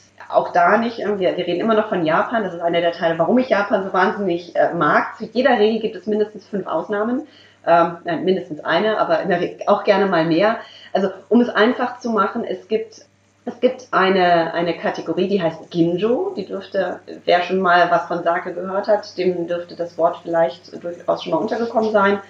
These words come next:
Und ein Gin-, für ein Ginjo musst du mindestens vierzig Prozent weggenommen haben. Das heißt, die Zahl muss sechzig oder kleiner sein. Die nächste Kate-, die nächsthöhere Kategorie ist dann ein Dai-Ginjo.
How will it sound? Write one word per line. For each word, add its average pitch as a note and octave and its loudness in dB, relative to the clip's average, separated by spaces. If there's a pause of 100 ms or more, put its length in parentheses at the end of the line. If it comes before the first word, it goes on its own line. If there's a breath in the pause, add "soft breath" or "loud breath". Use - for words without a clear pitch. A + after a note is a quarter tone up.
(500 loud breath)
Und F#3+ 2
ein F3 2
Gin-, A#3 6
für A3+ 4
ein F#3 2
Ginjo A#3 2
musst G3 -2
du G3 0
mindestens G3 0 (120)
vierzig - -2
Prozent E3 0 (360)
weggenommen D3+ 2
haben. C#3 -4
Das - -8
heißt, D3+ -4
die D#3 -6
Zahl F3+ 4
muss E3+ 2
sechzig E3 -2 (160)
oder D#3 2
kleiner C#3+ 0
sein. - -8 (340)
Die F#3 4
nächste A3+ 2
Kate-, G#3+ -2
die F#3 -8
nächsthöhere G#3 2
Kategorie F#3+ -2
ist - -8
dann E3 2
ein D3 0
Dai-Ginjo. D#3+ 2